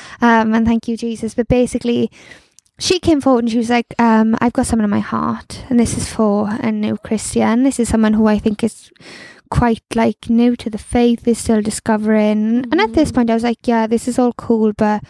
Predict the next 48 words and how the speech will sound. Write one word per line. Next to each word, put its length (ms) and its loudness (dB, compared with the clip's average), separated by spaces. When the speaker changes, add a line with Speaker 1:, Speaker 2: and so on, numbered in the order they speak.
Speaker 1:
is 200 2
Jesus 440 2
actually 400 -4
there? 280 -4
What 260 2
if 80 -4
I'm 120 2
doing 240 2
this 200 -6
and 80 -6
he's 160 -6
not 120 -4
even 200 -6
real?" 240 -4
Because 280 -2
all 180 2
the 60 2
world, 360 0
like, 460 -8
they 200 -2
don't 200 -2
believe 280 -4
in 80 -2
him, 140 0
really. 420 2
Speaker 2:
Mm-hmm. 560 -14
Speaker 1:
Like, 160 0
a 60 2
lot 220 4
of 120 -6
people. 320 -2
So 120 -4
I 20 0
was 120 -4
like, 140 -6
"Oh, 160 -4
Speaker 2:
Yeah. 300 0
Speaker 1:
whatever." 240 -2
And 140 0
then 280 0
she 140 -8
came 240 0
forward 180 2
and 100 -2
she 100 0
was 100 -2
like, 300 -2
um, 380 0